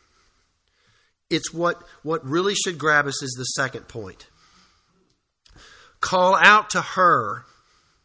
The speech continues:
that her iniquity has been removed. Call out to her that her sin has been paid for. Is that not the comforting statement in the line there? Christianity, folks, is not just about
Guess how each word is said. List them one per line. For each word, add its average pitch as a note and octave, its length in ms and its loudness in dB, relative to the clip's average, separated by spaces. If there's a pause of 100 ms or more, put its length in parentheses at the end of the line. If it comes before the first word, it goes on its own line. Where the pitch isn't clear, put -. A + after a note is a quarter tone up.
(680)
that D#3 140 -4
her D3+ 180 2
iniquity B2+ 840 -4 (100)
has A2 180 -14
been A#2+ 300 -10
removed. A2+ 640 -12 (1160)
Call B3+ 240 2
out C#4 240 2
to F#3+ 100 -2
her D3 420 0 (300)
that G3 140 -4
her F#3 80 0
sin A#3 640 -2 (120)
has D#3 180 -10
been G3 300 -6
paid G#3 400 -10
for. D#3+ 360 -14 (800)
Is B2+ 180 -10
that C3+ 180 -8
not C3 240 -8
the A2+ 60 -16
comforting C3+ 600 -12 (220)
statement B2 600 -6
in A#2 120 -10
the A#2 80 -12
line B2 380 -10
there? B2+ 260 -12 (920)
Christianity, G3+ 720 0
folks, E3+ 400 -2
is C#3+ 120 -12
not E3+ 260 -2
just E3+ 320 -4
about D3+ 320 2